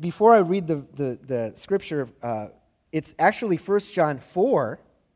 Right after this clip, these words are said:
You don't have to make this correction now, nine through eleven. And so a couple came up to me, uh,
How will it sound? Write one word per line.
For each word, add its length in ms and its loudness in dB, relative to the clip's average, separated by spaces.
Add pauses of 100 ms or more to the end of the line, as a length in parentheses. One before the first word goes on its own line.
(380)
You 60 -8
don't 120 0
have 120 -2
to 60 -10
make 160 -10
this 100 -20
correction 380 -8
now, 220 -8 (260)
nine 220 0
through 160 -4
eleven. 340 2 (240)
And 120 -6
so 220 2
a 120 -2
couple 360 -2
came 220 -2
up 140 -6
to 100 -10
me, 280 -8 (400)
uh, 380 -2